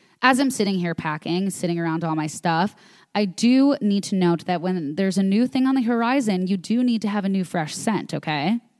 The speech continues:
Because, like, for me, people come up to me all the time and they're like, "Oh my God, you smell amazing. What perfume are you wearing?"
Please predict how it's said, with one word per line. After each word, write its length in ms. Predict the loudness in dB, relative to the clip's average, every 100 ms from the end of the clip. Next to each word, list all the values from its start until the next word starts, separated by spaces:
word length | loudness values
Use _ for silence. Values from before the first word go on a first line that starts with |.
| -2
Because, 240 | 2 4
like, 180 | 2 0
for 160 | 0 2
me, 240 | 2 2
people 240 | 2 2
come 140 | 2 2
up 100 | 2
to 80 | 2
me 60 |
all 140 | 2 2
the 40 |
time 280 | 2 4 4
and 80 | 2
they're 100 | 2
like, 180 | 0
"Oh 80 | 0
my 100 | 0
God, 240 | 0 0 0
you 80 |
smell 280 | -2 -2 -2
amazing. 340 | 0 -2 0 0
What 140 | 0
perfume 360 | -2 0 2 2
are 100 | 0
you 100 | -4
wearing?" 500 | -6 -8 -6 -6